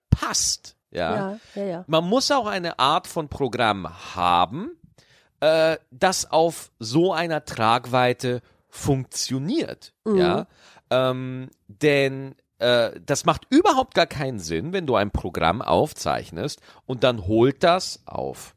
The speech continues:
Speaker 1: sag, Pro sieben, Sat eins oder R T L, wie, ne, äh, drei Prozent Marktanteil.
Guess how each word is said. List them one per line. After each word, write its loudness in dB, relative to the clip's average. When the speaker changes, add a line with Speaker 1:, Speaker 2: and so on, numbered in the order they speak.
Speaker 1:
sag, -16
Pro -14
sieben, -4
Sat -6
eins 0
oder -6
R -4
T -10
L, 0
wie, -10
ne, -8
äh, -10
drei 4
Prozent -2
Marktanteil. -2